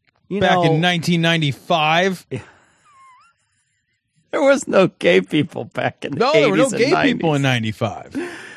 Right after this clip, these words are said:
Speaker 2: Or
Speaker 1: No
Speaker 2: thirty
Speaker 1: gay
Speaker 2: years
Speaker 1: people.
Speaker 2: ago in
Speaker 1: Yeah.
Speaker 2: eighty-five.
Speaker 1: Yeah, it's true.
Speaker 2: When there was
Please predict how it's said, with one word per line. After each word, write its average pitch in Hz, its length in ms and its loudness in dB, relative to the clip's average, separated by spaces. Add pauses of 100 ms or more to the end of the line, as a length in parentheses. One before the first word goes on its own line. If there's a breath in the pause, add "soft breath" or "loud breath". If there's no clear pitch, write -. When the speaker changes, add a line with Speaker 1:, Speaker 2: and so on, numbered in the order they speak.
(140)
Speaker 2:
Or 185 180 0
Speaker 1:
No 160 140 2
Speaker 2:
thirty 208 260 2
Speaker 1:
gay - 60 -
Speaker 2:
years 233 220 4
Speaker 1:
people. 226 160 0
Speaker 2:
ago 254 160 0
in 160 280 -2
Speaker 1:
Yeah. - 180 0
Speaker 2:
eighty-five. 202 920 0
Speaker 1:
Yeah, 123 400 2
it's - 220 -18
true. 147 280 -2
Speaker 2:
When 147 140 0
there 139 120 0
was 117 200 -6